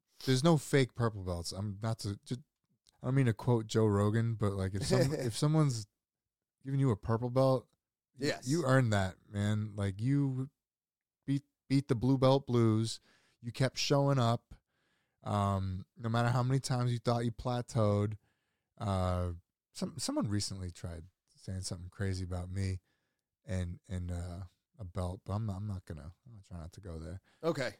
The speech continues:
Speaker 1: Especially,
Speaker 2: <laughs>
Speaker 1: I, I think, I think my, uh, accomplishment yesterday speaks for that, you know,
Speaker 2: Yeah.
Speaker 1: if, in case that person's
Speaker 2: I've
Speaker 1: listening. Um, you know, the, the guys I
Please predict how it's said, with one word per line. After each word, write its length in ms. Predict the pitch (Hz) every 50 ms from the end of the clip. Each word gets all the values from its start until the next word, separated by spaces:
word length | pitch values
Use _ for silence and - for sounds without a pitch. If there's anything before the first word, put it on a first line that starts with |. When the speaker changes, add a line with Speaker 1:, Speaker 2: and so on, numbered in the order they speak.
| _ _ _ _ _ -
Speaker 1:
Especially, 420 | - - 120 107 - - 101 92 202
Speaker 2:
<laughs> 320 | 190 - 202 202 170 -
Speaker 1:
I, 180 | 135 156 156 165
I 40 |
think, 300 | 156 - 208 196 185 180 -
I 80 | 151 151
think 300 | - - 190 185 - -
my, 260 | 165 156 147 135 123
uh, 140 | 113 113 107 95
accomplishment 680 | 104 - - 120 113 110 104 110 104 - - 101 98
yesterday 480 | 98 101 101 98 - - 107 98 95 95
speaks 420 | 92 - - - 104 95 - -
for 140 | - - 95
that, 280 | 90 92 92 90 90 90 - _
you 120 | - 104
know, 180 | 92 90 87 90 95 98 104 107 _
Speaker 2:
Yeah. 280 | - 160 208 180 120 107
Speaker 1:
if, 120 | 104 98 110
in 60 | 98 -
case 240 | - 113 104 -
that 180 | - 98 95 -
person's 320 | - 101 95 87 - 92
Speaker 2:
I've 60 | 95 95
Speaker 1:
listening. 420 | 98 95 - 98 92 92 92 92 _ _ _ _ _ _ _ - - - - -
Um, 400 | 117 107 98 95 92 90 87 87 87 - _ _ _ _ _ _ _ _ _ _ _ _ _ _ _ _ _ _ _ _ _ -
you 120 | 110 107
know, 120 | 98 92
the, 200 | 92 98 104 104 101 110 110 117 123 127
the 160 | 135 139 123 - -
guys 280 | - 147 147 143 127
I 180 | 131 123 117 107